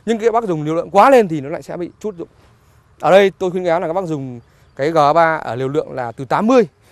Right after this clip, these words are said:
đến một trăm hai mươi ppm. Ở đây nếu cái gói nó ghi năm nghìn ppm thì các bác pha loãng ra khoảng bốn mươi lần đến năm mươi lần. Có nghĩa là một gói đó, năm gam đó pha với bốn mươi lít đến bốn mươi lăm lít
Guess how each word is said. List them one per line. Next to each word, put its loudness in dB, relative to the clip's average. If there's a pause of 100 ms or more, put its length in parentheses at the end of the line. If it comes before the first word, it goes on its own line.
(140)
đến -4
một 0
trăm 0
hai -4
mươi -4
ppm. -8
Ở -6
đây -6
nếu -2
cái -8
gói 0
nó -8
ghi -4
năm 2
nghìn -2
ppm -4
thì -12
các -10
bác -6
pha -4 (340)
loãng 0
ra -2
khoảng -10
bốn 4
mươi 4
lần 4
đến -10
năm -10
mươi -8
lần. -8 (380)
Có -10
nghĩa -4
là -2
một -2
gói 2
đó, 0
năm -6
gam -2
đó -6
pha -6
với -8
bốn -4
mươi -2
lít -8
đến -10
bốn -14
mươi -10
lăm -10
lít -10